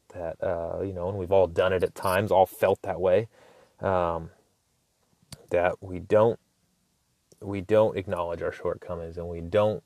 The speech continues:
choose to act on them, right? Um, and that's what he says leads to entitlement.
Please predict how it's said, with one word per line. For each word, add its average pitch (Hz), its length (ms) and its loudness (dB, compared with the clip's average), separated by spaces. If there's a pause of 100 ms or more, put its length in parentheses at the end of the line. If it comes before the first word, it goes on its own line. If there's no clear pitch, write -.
(120)
choose 92 320 -4
to - 180 -12
act 85 260 -14
on 82 140 -8
them, 82 180 -8
right? 92 340 2 (500)
Um, 82 520 -6 (100)
and 90 100 -6
that's - 520 -6
what - 220 -2
he 90 80 -4
says 82 240 -2
leads 82 240 -6
to - 100 -16
entitlement. 85 560 -2